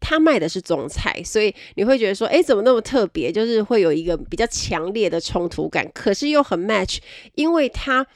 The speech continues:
卖的中式跟港式呢，是有一点点创意的，不是那种大家看得到那种传统推车的 dim sum 那一种，是很不一样的。那像我们有特别点一个叫做黑金包，它的包子的颜色是黑色的，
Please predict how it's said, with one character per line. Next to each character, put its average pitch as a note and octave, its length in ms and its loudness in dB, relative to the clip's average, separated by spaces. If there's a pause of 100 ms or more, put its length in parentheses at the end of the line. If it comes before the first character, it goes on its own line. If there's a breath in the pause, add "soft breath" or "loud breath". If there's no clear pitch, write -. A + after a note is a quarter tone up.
(140 soft breath)
卖 C4 160 0
的 G3+ 100 0
中 G#3 300 -2
式 A3 160 -4
跟 F#3+ 240 -4
港 - 300 -4
式 F#3 300 0
呢， D3+ 220 -2
是 C#4 260 -2
有 G3 260 0
一 C4 80 -2
点 G3+ 160 2
点 D#3+ 180 -2
创 F3 340 -4
意 E3+ 160 -4
的， D3+ 160 -6
不 F3 140 -4
是 A3+ 120 -2
那 A3 120 0
种 E3 180 -4
大 E3+ 140 -8
家 F3 160 -6
看 G#3+ 200 -6
得 D#3+ 120 -6
到 E3+ 160 -4
那 E3+ 100 -2
种 D#3 120 -6
传 - 260 -10
统 D#3 220 -10
推 E3 200 -4
车 D#3+ 160 -4
的 D3 120 -6
dim A2 220 -8
sum - 260 -4
那 A2+ 100 -4
一 A2+ 60 -4
种， G#2+ 180 -10
是 E3+ 160 -4
很 - 200 -10
不 F3+ 200 0
一 - 60 -10
样 F3 120 -2 (140)
的。 - 120 -8 (340 loud breath)
那 A3 80 -4
像 A3+ 180 0
我 F3 80 -2
们 D#3 160 -4
有 D3+ 140 -4
特 A#3+ 180 -4
别 E3 180 -2
点 - 260 -4
一 D#3+ 100 -4
个 D#3+ 260 -4 (400 soft breath)
叫 A#3+ 100 -2
做 A#3 140 0
黑 F#3+ 340 0
金 E3+ 360 -2
包， - 260 -2 (240 loud breath)
它 C#4+ 140 -2
的 C4+ 200 2
包 A#3 240 6
子 A3+ 160 0
的 D#3+ 80 2
颜 A#2 280 -8
色 E3 180 -4
是 D#3 180 -6
黑 F3 440 -4
色 - 400 -2
的， - 180 -8